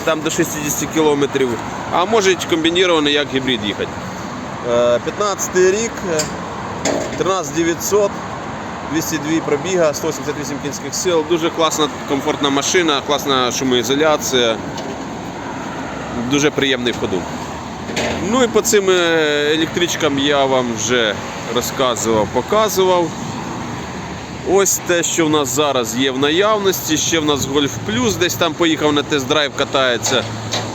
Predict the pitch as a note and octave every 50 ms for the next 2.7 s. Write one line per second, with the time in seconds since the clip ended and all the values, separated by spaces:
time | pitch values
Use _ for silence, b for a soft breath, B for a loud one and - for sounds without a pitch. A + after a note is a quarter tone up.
0 | - - - - - - - - - - - - - - - B2 C3+ C3+ B2 A2
1 | C#3 C#3 C#3+ D3+ D#3 D3+ - - C3+ B2 C3 C3 C3+ B2+ - - C3 A#2 A2 A2+
2 | C3 A#2+ A2 B2 B2+ A#2+ A#2 A#2 B2 B2 A#2 A2+ -